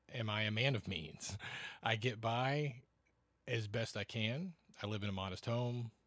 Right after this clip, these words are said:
three bedroom, two bath, in a suburban neighborhood.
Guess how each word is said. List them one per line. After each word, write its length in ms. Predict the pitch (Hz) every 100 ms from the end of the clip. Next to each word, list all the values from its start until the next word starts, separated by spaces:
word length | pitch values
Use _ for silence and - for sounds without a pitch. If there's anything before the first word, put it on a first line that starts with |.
| _ _
three 160 | - 98
bedroom, 320 | 101 101 98
two 120 | -
bath, 360 | 104 117 120 120 - _ - - - _
in 120 | 101
a 60 | 95
suburban 400 | - 101 110 110
neighborhood. 720 | 107 104 104 107 101 95